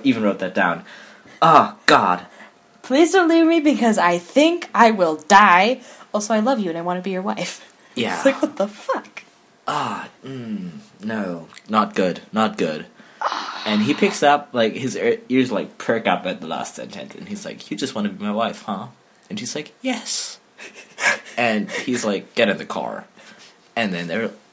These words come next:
Speaker 1: driving to Tahoe. <laughs>
Speaker 2: No, they're driving to the planet first.
Speaker 1: Oh, fuck!
Speaker 2: But before that, Dana has a meeting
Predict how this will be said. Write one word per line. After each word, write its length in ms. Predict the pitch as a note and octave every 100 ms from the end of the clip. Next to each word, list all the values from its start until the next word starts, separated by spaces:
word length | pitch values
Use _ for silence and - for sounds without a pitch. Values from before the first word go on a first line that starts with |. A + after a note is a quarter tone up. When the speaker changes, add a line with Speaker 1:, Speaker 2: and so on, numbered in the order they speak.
| G#2+
Speaker 1:
driving 380 | G#2 E2 G2 G#2
to 320 | - A2 A2+ A#2 _ _ _ -
Tahoe. 520 | E3+ F#3 C3+ A#2 A2 - - -
<laughs> 40 | -
Speaker 2:
No, 260 | D4 D4+ - - -
they're 180 | G3 G#3 - -
driving 340 | F#3 E3 D3+
to 100 | -
the 60 | -
planet 520 | - - F#3+ G3 C#3+
first. 720 | - C3+ - - - - - - - - -
Speaker 1:
Oh, 200 | - G#3+
fuck! 460 | - - G3 - - - - -
Speaker 2:
But 260 | G#3+ G#3+ -
before 480 | G3+ - C#4 G4+ D4+
that, 460 | E3 D#2+ D2+ - _ -
Dana 300 | - G#3 A3+
has 260 | G3 G3 F3
a 80 | E3+
meeting 540 | E3+ A#3 D3+ D2+ -